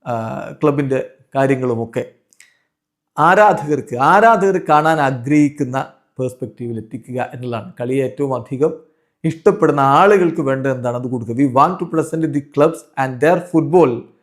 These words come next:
from the perspective of people who love it the most." അതുപോലെ തന്നെ വ്യത്യസ്തമായിട്ടുള്ള ഭാഷകളിൽ സംപ്രേഷണവും മറ്റുമൊക്കെ ഉണ്ടാവും എന്ന് പറഞ്ഞാൽ ഇംഗ്ലീഷ്, ഹിന്ദി, മലയാളം, ബംഗാളി, ആ, പിന്നെ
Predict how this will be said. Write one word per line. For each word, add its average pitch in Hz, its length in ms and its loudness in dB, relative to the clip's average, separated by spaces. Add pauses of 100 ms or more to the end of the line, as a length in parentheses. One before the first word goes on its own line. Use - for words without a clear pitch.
(320)
from 127 100 -6
the 127 140 -6 (180)
perspective 175 640 0
of 156 100 4 (220)
people 214 440 4
who 175 420 -2
love 156 400 2
it 127 360 -10
the 117 80 -8
most." 123 600 -4 (800)
അതുപോലെ 196 300 6
തന്നെ 190 240 2 (180)
വ്യത്യസ്തമായിട്ടുള്ള 160 800 -2 (120)
ഭാഷകളിൽ 139 680 -2
സംപ്രേഷണവും 127 580 -6
മറ്റുമൊക്കെ 120 400 -8
ഉണ്ടാവും 120 220 -4
എന്ന് 131 100 -4
പറഞ്ഞാൽ 135 180 -2
ഇംഗ്ലീഷ്, 139 360 -2
ഹിന്ദി, 135 180 -4
മലയാളം, 131 460 0
ബംഗാളി, 127 380 0 (720)
ആ, 120 200 -8
പിന്നെ 147 240 -4